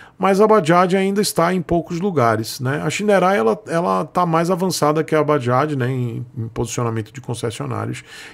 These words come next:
E a grande vantagem da Shinerai, eu repito, sempre aqui quando eu falo da Shinerai, é que a Shinerai não faz parte desse esquema da lei Ferrari. A Shinerai, ela sempre estará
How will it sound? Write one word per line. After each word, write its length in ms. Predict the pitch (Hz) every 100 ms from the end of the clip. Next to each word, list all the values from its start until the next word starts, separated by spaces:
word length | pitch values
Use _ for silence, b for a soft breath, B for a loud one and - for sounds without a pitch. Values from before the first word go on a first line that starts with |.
| 208
E 80 |
a 60 | 233
grande 280 | 160 160 143
vantagem 500 | 131 110 120 113 104
da 120 | 104
Shinerai, 640 | - 98 87 110 139 113 - _ -
eu 100 | 95
repito, 500 | 101 - 139 - - B B B B
sempre 380 | - 120 117 104
aqui 160 | -
quando 180 | - 110
eu 60 | 104
falo 200 | 104 98
da 180 | 98
Shinerai, 560 | 92 104 92 107 156 143 -
é 60 |
que 140 | 127 175
a 40 |
Shinerai 440 | 156 170 165 170 180
não 400 | 170 196 262 262
faz 520 | - - 156 175 -
parte 380 | - 139 139 135
desse 440 | 135 131 139 123 B B B
esquema 420 | 143 - 147 143
da 120 | 143 131
lei 160 | 127
Ferrari. 480 | 127 131 110 113 110 B B B B
A 60 | 123
Shinerai, 480 | - 160 151 151 165
ela 180 | 165
sempre 420 | 151 - 175 190 196
estará 560 | - 185 143 151 160